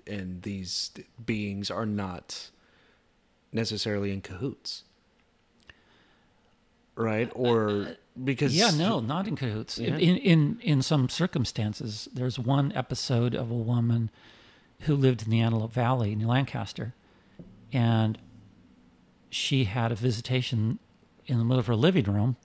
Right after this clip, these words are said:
Speaker 1: Mm-hmm.
Speaker 2: and there's the Beans. She's a Red Rover abductee, and she knows her ab-, she knows her abductors. She
Speaker 1: Mm-hmm.
Speaker 2: knows her alien species people. She knows them well.
Speaker 1: Yeah.
Speaker 2: She knows the tall guy. She knows the little guys.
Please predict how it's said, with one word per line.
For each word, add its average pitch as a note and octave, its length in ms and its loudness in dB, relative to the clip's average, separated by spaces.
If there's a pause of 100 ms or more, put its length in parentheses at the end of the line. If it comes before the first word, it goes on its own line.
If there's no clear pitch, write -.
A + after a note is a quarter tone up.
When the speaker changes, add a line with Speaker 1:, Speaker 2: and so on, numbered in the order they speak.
(100)
Speaker 1:
Mm-hmm. G2+ 280 -4 (760)
Speaker 2:
and C3+ 400 6 (800)
there's A#2 500 0
the B2+ 60 -2
Beans. C#3+ 640 2
She's C#3+ 220 -2
a C3+ 60 0
Red C3 180 4
Rover A#2+ 260 0
abductee, A2 380 -2
and A#2+ 100 0
she C#3 140 -2
knows C#3 360 4
her B2+ 260 2
ab-, A2+ 220 -4
she D3+ 220 0
knows E3 300 4
her C3+ 300 2 (480)
abductors. B2+ 920 0 (180)
She C3 180 2
Speaker 1:
Mm-hmm. A#2+ 80 4
Speaker 2:
knows C#3+ 320 4
her B2 260 0
alien B2+ 340 0
species A#2 640 -4 (340)
people. G#2 420 -4 (520)
She - 160 -2
knows A2+ 220 2
them D#3 160 4
well. A#2+ 360 0 (140)
Speaker 1:
Yeah. G#2+ 200 -2
Speaker 2:
She G2 160 -2
knows A2+ 240 0
the C3+ 100 0
tall C#3+ 300 4
guy. B2 420 2 (240)
She - 160 -6
knows A2+ 300 2
the D3+ 80 0
little C3+ 240 4
guys. A#2 500 2